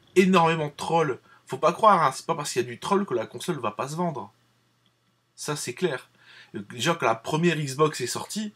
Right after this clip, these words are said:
euh, je me souviens de conversations entre potes, « Ah ouais, c'est une console sous quatre, Windows quatre-vingt-dix-huit, euh,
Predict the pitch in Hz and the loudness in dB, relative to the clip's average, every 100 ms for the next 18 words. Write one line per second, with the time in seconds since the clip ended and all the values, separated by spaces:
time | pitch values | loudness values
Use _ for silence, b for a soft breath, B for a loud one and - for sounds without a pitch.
0 | b b b b - 120 113 123 120 156 | b b b b -4 -2 0 -2 -2 -4
1 | 156 - 127 - 117 135 117 - 110 175 | -4 -2 -2 -2 -4 -6 -6 -8 0 2
2 | 175 123 127 160 175 180 117 123 - 127 | 2 2 2 2 2 -2 -6 -10 -10 -8
3 | - 143 - - 120 - 127 135 143 135 | -6 -6 -8 -6 -8 -6 -10 -6 -6 -6
4 | - - 120 117 120 131 170 175 123 | -6 -6 -4 -6 -8 -4 -4 -2 -4